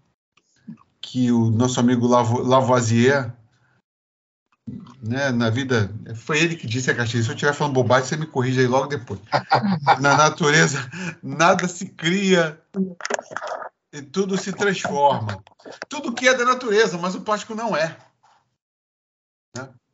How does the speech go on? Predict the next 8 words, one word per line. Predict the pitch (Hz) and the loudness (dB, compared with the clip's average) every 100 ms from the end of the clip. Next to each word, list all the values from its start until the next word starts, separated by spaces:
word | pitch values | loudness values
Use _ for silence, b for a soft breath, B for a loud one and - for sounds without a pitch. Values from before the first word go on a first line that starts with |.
| _ | _
O | 156 | -16
plástico | 139 151 160 190 | -4 -4 -4 -6
não | 202 208 | -6 0
é, | 160 170 - _ b b b b b _ _ | 2 0 -6 _ b b b b b _ _
né? | 113 131 165 165 _ _ _ _ _ _ - | -12 -10 -10 -14 _ _ _ _ _ _ -14
Infelizmente, | 135 147 180 185 143 139 156 - 185 - _ _ _ _ _ _ - | -12 -6 -4 -2 -4 -6 -6 -8 -14 -16 _ _ _ _ _ _ -6
nós | 139 - | -6 -4
temos, | 143 139 156 - | -2 -2 -4 -10